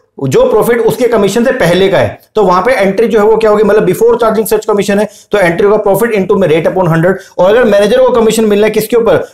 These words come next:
उस profit पे जो उसको commission पे करने के बाद का है, तो फिर entry क्या होगी? अ, मतलब जो competition होगा वो कैसे होगा? Profit into में rate upon में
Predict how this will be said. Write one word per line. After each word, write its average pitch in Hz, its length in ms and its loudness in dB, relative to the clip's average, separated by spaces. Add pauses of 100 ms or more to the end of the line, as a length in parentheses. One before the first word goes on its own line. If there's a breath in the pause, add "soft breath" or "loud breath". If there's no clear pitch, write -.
उस 262 180 0
profit 202 400 0
पे 220 120 2
जो 185 140 0
उसको 233 360 0
commission 233 320 0
पे 220 200 0
करने 220 260 0
के 247 80 0
बाद 190 360 0
का 214 80 0
है, - 300 -4
तो 185 100 0
फिर 202 100 0
entry 180 340 -2
क्या 214 120 0
होगी? 175 240 0 (220 loud breath)
अ, 165 40 -2
मतलब 165 380 2
जो - 380 -2
competition 220 440 0
होगा 202 120 0
वो 196 100 0
कैसे 190 220 -2
होगा? 190 180 0
Profit 208 300 -2
into 190 180 -2
में 180 100 -2
rate 190 300 -2
upon 185 180 -2
में 151 200 0